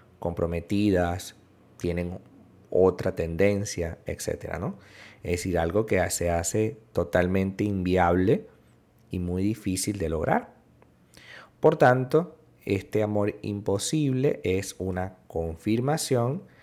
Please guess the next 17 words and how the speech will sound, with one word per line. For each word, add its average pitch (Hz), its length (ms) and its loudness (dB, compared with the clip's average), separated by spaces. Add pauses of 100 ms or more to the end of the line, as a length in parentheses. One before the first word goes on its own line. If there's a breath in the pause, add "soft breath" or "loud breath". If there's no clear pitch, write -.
(260 soft breath)
de 190 220 2
que 104 120 2
no 87 240 -4
puedes 85 360 -2
amar, 104 500 0 (340)
de 90 140 -2
que 85 140 -6
no 95 460 -2 (260)
se 92 200 -4
te, - 200 -4
se 85 160 -4
te 87 160 -2
da 87 140 0
muy 101 220 -2
difícil 104 520 -2
el 98 120 2
amor, 113 360 -2